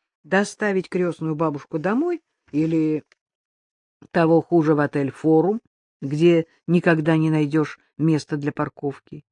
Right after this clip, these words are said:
И зачем этот проклятый Войцеховский заказал для крестной номер именно в «Форуме»?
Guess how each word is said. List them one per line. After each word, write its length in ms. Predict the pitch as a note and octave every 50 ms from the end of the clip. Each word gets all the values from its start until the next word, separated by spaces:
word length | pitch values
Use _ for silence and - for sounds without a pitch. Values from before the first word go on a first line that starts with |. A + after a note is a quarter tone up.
| _ _ _ _ _ _ _ _ _ -
И 40 | A#2+
зачем 440 | B2 C#3 C3+ - - - E4+ D#4+
этот 240 | D4 C4 - A3+ - _ _ _ _ _
проклятый 720 | - D#3 F3 - - - - D#3+ E3+ D3 - - D#3 D3
Войцеховский 1160 | C3 B2+ A#2 C#3+ D#3+ D3 _ - - D3 - - A3+ C#4+ C#4+ - - - _ - C#3+ D#3+ E3 _ _ _ _ _ _ _ _ -
заказал 540 | B2+ C3+ F#3+ - G#3 G3+ F3 F#3+ F#3 E3+
для 240 | D#3+ D3+ E3+ F3+ F3
крестной 460 | - - F3+ F#3+ F3+ - - E3 E3
номер 340 | D#3+ D#3+ E3 D#3+ D#3+ D#3+ D#3
именно 300 | D#3 D3+ D3+ D#3 D3+ D3
в 60 | C#3
«Форуме»? 560 | - - - C#3+ C#3 C#3+ D3+ D#3 E3 F3+ G3